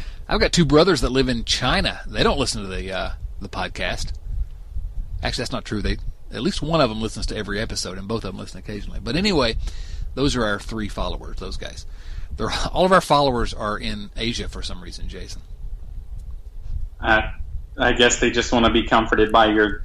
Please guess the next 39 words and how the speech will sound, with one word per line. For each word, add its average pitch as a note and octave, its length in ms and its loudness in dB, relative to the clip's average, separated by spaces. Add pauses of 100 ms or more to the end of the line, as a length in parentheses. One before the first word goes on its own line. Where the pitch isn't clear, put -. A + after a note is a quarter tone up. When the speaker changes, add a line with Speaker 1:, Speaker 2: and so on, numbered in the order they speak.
Speaker 2:
sweet - 400 -4
Southern G#2+ 340 4
accent, G2+ 480 2
Chad. F#2+ 400 2
Speaker 1:
The B2+ 140 2
dulcet C#3 640 2
tones. A2 840 0 (180)
Speaker 2:
The A#2 100 4
dulcet B2+ 600 6
tones A2 440 4 (360)
of A2+ 140 0
Speaker 1:
<laughs> E3 80 0
Speaker 2:
Chadwick C3+ 480 2
Ulysses A#2 460 4
Dotson. G2+ 540 4 (840)
Speaker 1:
All D3+ 140 4
right, B2+ 140 4
we've G#3+ 180 6
gone G3+ 240 8
longer E3+ 300 8
than D3+ 80 8
I C#3+ 80 8
expected C3 480 2
today A2 180 2
because A2 240 -4
the A2 100 -4
Hunter A#2+ 180 -2
Green A2+ 220 -4
stuff, - 380 -6
uh, F#2+ 160 -4
just F#2+ 220 -6 (160)
hit - 220 -10
me G#2 100 -8
in G2 100 -10
the F2+ 80 -10
face. - 600 -4 (420)
But C#3 100 -2
here's, C4 300 6
uh, D#3+ 200 8